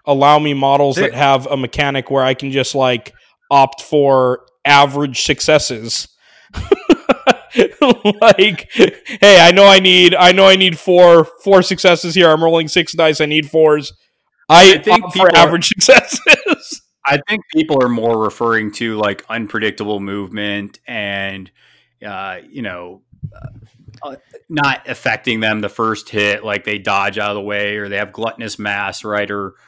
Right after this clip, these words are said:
Speaker 2: uh, resilience, whatever it's called now, where basically your first attack is nullified and then somebody has a negative play experience with that. Or some people just say the hunters right now with Steeljaw is just a negative play experience all the way around.
Speaker 1: Well, anytime you just can't move, that just fucking sucks.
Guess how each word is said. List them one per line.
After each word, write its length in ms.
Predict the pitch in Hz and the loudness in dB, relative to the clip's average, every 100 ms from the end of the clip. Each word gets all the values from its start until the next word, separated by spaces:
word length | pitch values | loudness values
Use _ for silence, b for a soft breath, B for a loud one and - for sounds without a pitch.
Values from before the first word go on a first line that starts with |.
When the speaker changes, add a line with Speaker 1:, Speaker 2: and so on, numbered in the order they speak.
| _ _ _ - | _ _ _ -20
Speaker 2:
uh, 300 | 95 87 90 _ | -18 -18 -20 _
resilience, 580 | 131 104 107 104 101 95 | -16 -12 -10 -8 -10 -12
whatever 220 | 107 107 | -14 -12
it's 120 | 95 - | -14 -10
called 260 | 101 95 | -10 -10
now, 400 | 92 95 95 95 B B B | -10 -8 -8 -10 B B B
where 300 | 110 110 104 104 | -6 -4 -4 -8
basically 300 | 120 123 123 | -10 -8 -8
your 180 | 107 107 | -10 -10
first 360 | - 120 101 - | -10 -12 -12 -8
attack 220 | 113 104 | -6 -6
is 120 | 98 95 | -10 -8
nullified 580 | 107 104 - 107 104 | -6 -6 -6 -6 -4
and 100 | 101 | -8
then 200 | 98 95 | -12 -14
somebody 340 | 95 117 104 95 | -14 -12 -10 -10
has 220 | 101 92 | -10 -10
a 20 | |
negative 420 | 95 98 98 98 _ | -14 -12 -12 -14 _
play 200 | 107 101 | -16 -14
experience 440 | 101 - 117 107 | -16 -14 -14 -12
with 100 | 127 | -16
that. 120 | 127 160 | -12 -6
Or 220 | 190 160 | -4 -4
some 220 | - 185 208 | -6 -10 -10
people 220 | 196 123 | -10 -10
just 180 | 117 - | -10 -6
say 140 | 123 | -6
the 140 | 110 104 | -4 -4
hunters 460 | 120 120 139 135 | -4 -2 -2 -2
right 180 | 139 139 | -4 -4
now 220 | 139 139 | -6 -4
with 260 | 131 104 101 _ b - | -4 -4 -6 _ b -16
Steeljaw 640 | - 110 120 120 139 135 | -8 -4 -4 -2 -2 0
is 80 | 110 | -2
just 200 | 113 98 | -6 -8
a 20 | |
negative 380 | 101 101 95 90 | -8 -8 -8 -12
play 160 | - 95 | -8 -8
experience 520 | 92 - 104 107 98 | -8 -12 -8 -8 -8
all 140 | 104 101 | -8 -8
the 60 | |
way 120 | 95 | -8
around. 400 | 90 90 92 87 170 | -8 -8 -12 -10 -2
Speaker 1:
Well, 140 | 175 | 0
anytime 380 | 185 185 185 151 | 0 -2 -2 -4
you 60 | |
just 180 | 143 131 | -10 -14
can't 280 | - 147 131 | -12 -12 -12
move, 380 | 123 135 123 117 | -12 -10 -10 -12
that 140 | 120 117 | -16 -16
just 200 | 104 - | -20 -16
fucking 320 | 123 - 107 | -16 -16 -20
sucks. 500 | - 123 - - | -16 -16 -16 -20